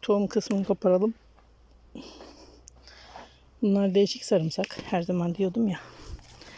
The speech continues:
Kök yapmaya başlamış ama kök aşağıda görünmüyor. Şu tohumlarını alalım.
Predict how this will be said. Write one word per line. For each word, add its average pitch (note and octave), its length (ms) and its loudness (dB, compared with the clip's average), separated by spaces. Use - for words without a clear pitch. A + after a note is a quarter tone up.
Kök - 260 0
yapmaya G#3 360 4
başlamış F#3 480 2
ama G3+ 160 2
kök - 200 -4
aşağıda F#3+ 340 2
görünmüyor. F3+ 540 0
Şu G#3 80 -12
tohumlarını F#3+ 580 0
alalım. F3 340 2